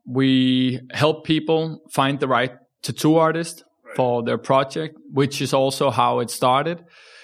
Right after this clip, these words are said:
Speaker 1: Started after, in two thousand and twelve, uh, after I, I spent, uh,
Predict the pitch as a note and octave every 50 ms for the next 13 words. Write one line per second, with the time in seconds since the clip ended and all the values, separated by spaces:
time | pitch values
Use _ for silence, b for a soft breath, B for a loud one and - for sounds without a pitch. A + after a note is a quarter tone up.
0 | B B B - - C#3 B2+ B2+ C3 C3+ B2+ C3 A#2+ A#2+ B2 B2 - - C#3 C3
1 | B2+ B2 B2 B2 B2 A#2+ A#2+ B2 A#2+ - - B2+ B2 A#2+ A#2+ A#2 A#2 A#2 A2+ -
2 | C#3+ C3 C3 - C3 B2 B2+ B2 - C#3 A#2+ A#2 - - C#3+ C#3+ D3+ E3+ E3+ -
3 | - - - - - - C3 B2 B2 B2 A#2+ A#2 A#2 A#2 A2+ A2+ - - G#2+ A#2+
4 | B2 - - C#3 B2+ A#2 A#2+ A#2 - - - A#2+ A#2 - - - C3+ B2 B2 B2+
5 | A#2+ - - - A#2+ C3 B2+